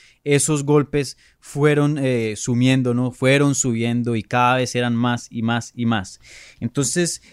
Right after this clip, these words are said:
eh, bueno, sí, como dijeron ustedes, un excelente desempeño, eh, de Israel Adesanya, lució súper bien. Y ahora todo el mundo se pregunta qué le sigue a Israel.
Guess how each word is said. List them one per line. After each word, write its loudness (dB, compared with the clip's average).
eh, -4
bueno, 2
sí, -6
como 0
dijeron 2
ustedes, 0
un 0
excelente 0
desempeño, 0
eh, 0
de 0
Israel 2
Adesanya, 0
lució -2
súper -2
bien. -2
Y 0
ahora 4
todo 4
el 4
mundo 2
se -4
pregunta -2
qué 2
le 0
sigue -4
a 0
Israel. 0